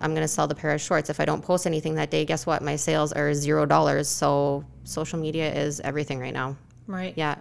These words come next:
Speaker 2: Yeah, and you're certainly having to hustle for it, for sure. Like
Speaker 1: Yeah.
Speaker 2: you said, you go, if you've posted and it sells, then you feel like, "Well, holy man," you must feel guilt almost if you need it some time.
Speaker 1: Yeah.
Speaker 2: 'Cause you're thinking, "Well, I gotta be down there posting in."
Speaker 1: Yeah, t-, definitely. Like, on Sundays, I, that's always my day at home, but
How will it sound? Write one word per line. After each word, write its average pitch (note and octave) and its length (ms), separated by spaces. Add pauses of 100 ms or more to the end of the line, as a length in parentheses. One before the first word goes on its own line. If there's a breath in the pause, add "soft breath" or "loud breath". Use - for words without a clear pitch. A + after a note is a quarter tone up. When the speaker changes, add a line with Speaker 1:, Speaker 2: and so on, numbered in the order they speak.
(220)
Speaker 2:
Yeah, G3 120
and G#3 100
you're F#3+ 60
certainly G#3+ 320
having F3+ 180
to E3 80
hustle F3 300
for - 220
it, C#3+ 60
for - 140
sure. F#3+ 280
Like E3 60
Speaker 1:
Yeah. D#3 200
Speaker 2:
you E3 40
said, F3 240
you E3 60
go, C#3+ 100
if - 200
you've E3+ 380 (420)
posted F#3+ 400
and F3 180
it F3 140
sells, G#3 400
then F#3 180
you F#3 80
feel F3+ 200
like, F#3+ 180
"Well, E3+ 220
holy F#3+ 320
man," F3+ 260
you G3 60
must G3+ 180
feel G#3+ 120
guilt G3 400
almost F3+ 400
if F3+ 140
you F#3 80
need F3+ 180
it F3+ 200 (100)
some - 200
time. D#3+ 300 (220 loud breath)
Speaker 1:
Yeah. E3 200
Speaker 2:
'Cause - 280
you're F3+ 80
thinking, F3+ 320
"Well, F3+ 380
I G#3+ 80
gotta F3 160
be F#3+ 80
down F#3+ 240
there F3+ 100
posting F3 400
in." E3+ 300
Speaker 1:
Yeah, G3+ 200 (220)
t-, F3 120 (120)
definitely. D#3+ 400
Like, D#3 120
on D#3+ 120
Sundays, D#3 460
I, D3 400
that's C#3+ 240
always D3 160
my D3+ 100
day D3 140
at C#3+ 80
home, D3+ 340
but D3 540